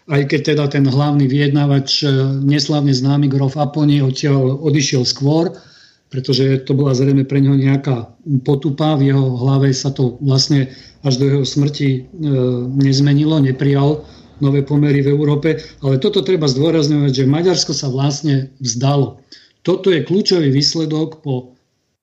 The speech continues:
prvej svetovej vojne, ktorú Maďarsko prehralo, bolo na strane porazených mocností. Rovnako tak, ako po druhej svetovej vojne, ktorú takisto prehralo v podstate v strednej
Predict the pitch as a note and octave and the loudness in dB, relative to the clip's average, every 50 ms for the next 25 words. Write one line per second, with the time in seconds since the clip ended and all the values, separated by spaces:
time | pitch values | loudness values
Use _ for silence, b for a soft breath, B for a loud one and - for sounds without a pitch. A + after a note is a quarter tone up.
0 | _ _ _ _ _ _ - F#3 F#3+ F#3 E3+ D3+ C3+ E3 E3 E3+ E3+ - D#3+ C#3+ | _ _ _ _ _ _ -2 -2 0 0 0 0 0 0 -2 -2 -2 -2 -2 0
1 | C#3+ C3 B2 C#3 C#3 D3 D#3 D3+ D#3 - - D#3+ D#3 C#3+ C#3 C3+ C#3 C#3+ C#3+ D3 | 0 0 0 0 0 0 0 0 -2 -4 -4 -4 -2 0 2 2 2 2 2 0
2 | C#3+ C3+ - - - B2+ - C3+ C3 B2+ C3 C3+ C3+ C#3 C#3 D#3+ G3+ A3 - - | 0 0 -2 -2 -4 -6 -6 -4 -4 -2 -2 0 0 0 0 -2 -2 -6 -8 -14
3 | _ _ - C#3+ C3+ B2+ D3 D3 D3 D3 C#3+ D3 C#3+ C#3 C#3 B B B B B | _ _ -4 -2 0 0 2 2 2 2 2 2 2 0 -2 B B B B B
4 | - - E3 D3+ D3+ D3+ C#3 - D3+ D3 C#3+ C#3 B2+ D3 D3 D3 B2+ A#2+ B2 A#2+ | -8 -4 -2 0 2 2 2 2 2 2 2 2 2 2 2 2 2 2 0 0
5 | A#2 A#2+ - D3 C#3 C3+ C3+ - - E3+ E3+ F3+ F3 B B B B B B B | -2 -2 0 2 2 0 0 0 0 0 0 -2 -4 B B B B B B B
6 | B - C#3+ D#3 F#3+ G#3 G#3 F#3+ E3+ - D3+ C#3 C#3 D#3 D3 D#3 D#3+ D3+ - - | B 0 2 2 4 2 2 2 0 0 0 0 0 0 0 0 -2 -2 -4 -6
7 | D#3+ D#3 C#3 - D#3 C3 - D3+ C3 C3 G3 A#3+ A#3+ F#3+ C3+ - - D3 C#3 C#3 | -6 -4 -2 -2 -2 0 0 0 2 4 4 4 4 2 0 -2 -2 -2 -2 -2
8 | D3+ C#3 C3 C3 B2 A#2 C3 B2+ C3 C3+ C#3 D3 D3+ B B B B B B - | 0 0 0 0 0 0 0 2 2 2 2 2 0 B B B B B B -4
9 | - D#3 D3+ D3+ C#3 F3+ F#3+ G3 F#3+ F3+ - - - D3+ C3+ D#3+ D#3 D#3 E3+ F3+ | -2 0 0 0 0 0 0 2 0 0 -2 -2 -2 -2 -2 0 0 0 0 0
10 | D3+ B2 A#2+ A#2 A2+ - _ - D3+ C3 - - D#3+ C3+ D3+ C3+ - - D#3+ D#3+ | 0 -2 -4 -6 -10 -12 _ -8 -8 -6 -6 -6 -4 -2 -2 -2 -2 -2 -2 0
11 | F3 E3+ E3 D3 | 0 2 2 2